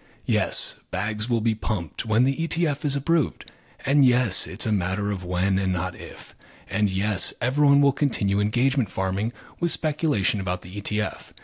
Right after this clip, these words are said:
And yes, it will continue to be annoying and there will be more fake news. So instead of running through the same shit you've heard on repeat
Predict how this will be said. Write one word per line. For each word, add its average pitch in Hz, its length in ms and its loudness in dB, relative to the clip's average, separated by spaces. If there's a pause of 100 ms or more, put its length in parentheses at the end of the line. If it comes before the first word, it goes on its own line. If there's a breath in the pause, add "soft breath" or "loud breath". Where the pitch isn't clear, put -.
(240 loud breath)
And 143 240 4
yes, 165 500 2
it 139 180 0
will 143 200 6
continue 123 360 4
to 117 60 4
be 117 160 0
annoying 107 540 2
and 120 120 2
there 113 120 4
will 110 180 2
be 120 140 4
more 87 240 0
fake 85 280 -4
news. - 460 -2 (460 soft breath)
So 131 380 0
instead 151 320 0
of 151 180 -2
running 98 260 0
through 101 180 -4
the 87 140 -4
same 101 420 0
shit - 380 -4
you've 92 200 -8
heard 107 240 -2
on 104 240 2
repeat 104 440 0